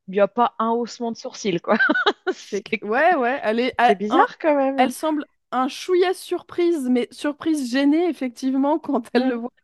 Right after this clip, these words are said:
Speaker 2: première fois, mais
Speaker 1: Genre, « Ah, je t'avais dit de venir à dix heures, t'es venu à neuf heures trente, quoi. »
Speaker 2: Ouais,
Speaker 1: Mais,
Speaker 2: c'est
Speaker 1: euh,
Speaker 2: ça, ouais. C'est... Ouais, ouais, c'est vrai.
Speaker 1: bizarre.
Speaker 2: Mm.
Speaker 1: Ce qui est marrant, c'est qu'elle est filmée entre, euh, deux couvertures,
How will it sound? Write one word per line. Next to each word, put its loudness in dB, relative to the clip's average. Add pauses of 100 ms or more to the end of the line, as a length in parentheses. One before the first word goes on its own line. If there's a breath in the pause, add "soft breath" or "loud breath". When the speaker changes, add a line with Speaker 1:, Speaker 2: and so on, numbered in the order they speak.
(120)
Speaker 2:
première -14
fois, -6
mais -6 (480)
Speaker 1:
Genre, « 2
Ah, 4
je -8
t'avais 2
dit -10
de -10
venir 0
à 6
dix -4
heures, -2
t'es -2
venu -4
à 0
neuf -4
heures -2
trente, -12
quoi. » -6
Speaker 2:
Ouais, 6
Speaker 1:
Mais, -2
Speaker 2:
c'est -4
Speaker 1:
euh, -
Speaker 2:
ça, -6
ouais. -6
C'est... -12
Ouais, -8
ouais, -6
c'est -12
vrai. -12 (180)
Speaker 1:
bizarre. -2 (260)
Speaker 2:
Mm. -12 (1000 loud breath)
Speaker 1:
Ce -20
qui 4
est 6
marrant, 4
c'est -2
qu'elle 2
est 0
filmée -4
entre, -6
euh, 0
deux -4
couvertures, -2